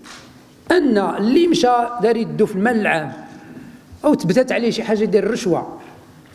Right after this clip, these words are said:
أو تبعت عليه شي حاجة ديال الانحراف، الحزب لا يعرفه. حنا ما عندناش المنطق ديال "أنصر أخاك ظالما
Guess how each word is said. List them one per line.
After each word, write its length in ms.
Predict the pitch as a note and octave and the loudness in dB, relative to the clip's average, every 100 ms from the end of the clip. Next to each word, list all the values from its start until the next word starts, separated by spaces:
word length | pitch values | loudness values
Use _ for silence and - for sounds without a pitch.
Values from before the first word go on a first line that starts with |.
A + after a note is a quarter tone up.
| - - | -6 -2
أو 60 | |
تبعت 340 | D#4+ G3 F3+ - | 0 2 0 2
عليه 200 | A3+ C4+ | 0 0
شي 140 | G3 | 0
حاجة 220 | G#3 A3 | 0 0
ديال 200 | A3+ B3+ | 0 0
الانحراف، 500 | F#3+ G#3+ G3+ A#3 A#3+ - - - - | -2 -2 0 0 -2 -8 -16 -14 -4
الحزب 360 | F#3+ G3 D3+ E3 | -2 0 0 2
لا 80 | |
يعرفه. 300 | G#3 C#3+ D#3 | 2 2 -2
حنا 160 | D3+ C4 | 0 2
ما 80 | C#4 | 2
عندناش 280 | C4+ F4+ C4 | 2 0 2
المنطق 440 | C4 A#3+ B3+ B3 | 0 2 -2 0
ديال 180 | A3 A3+ | -2 -2
"أنصر 400 | A3 A3 A#3+ G3 | -4 -2 0 0
أخاك 280 | A3 G#3+ G3 | -2 -2 -2
ظالما 440 | F3+ A3 A3 G#3 | -2 -2 -4 -8